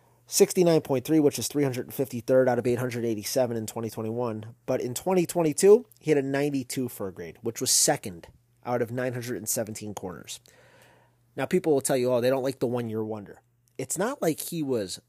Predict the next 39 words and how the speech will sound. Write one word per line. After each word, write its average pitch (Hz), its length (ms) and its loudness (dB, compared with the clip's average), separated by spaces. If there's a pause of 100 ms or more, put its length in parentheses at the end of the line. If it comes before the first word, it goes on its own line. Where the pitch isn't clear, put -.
(160)
abysmal 107 1040 -4
his 120 180 -8
first - 320 -8
two 113 160 -12
seasons. - 680 -10
You 110 80 -12
know 127 80 -6
what 135 60 -4
I 135 40 -2
mean? 156 160 -4
Like, 104 220 -8
if 107 100 -10
you 160 80 2
look 196 160 0
at - 120 -6 (100)
the 110 120 -8
grade 113 640 -2
accordingly, 120 640 -8
so 120 280 -6
he, 139 180 -6
he's 131 260 -8
right 139 160 2
on 127 140 -6
par 127 240 0
with 107 280 -6 (180)
Joey 110 240 -6
Porter. 147 360 -4 (300)
Do 160 80 4
I 170 80 10
think 170 160 6
he's 160 180 4
as 135 80 2
good 156 140 8
as 135 100 2
Joey 151 220 8
Porter 147 380 2
in 135 100 -2
terms 135 260 -6
of 120 180 -10